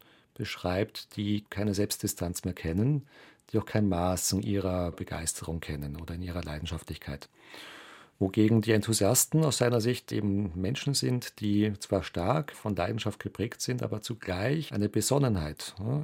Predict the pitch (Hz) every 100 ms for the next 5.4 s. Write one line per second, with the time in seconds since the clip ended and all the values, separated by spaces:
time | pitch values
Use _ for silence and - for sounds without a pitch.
0 | 139 107 117 107 - 107 107 92 87 76
1 | - 80 90 123 - - - - - 117
2 | 120 127 110 95 85 101 123 - - 110
3 | 110 107 - 110 104 110 98 104 98 101
4 | 107 113 104 107 95 87 - 92 85 82
5 | 78 76 65 71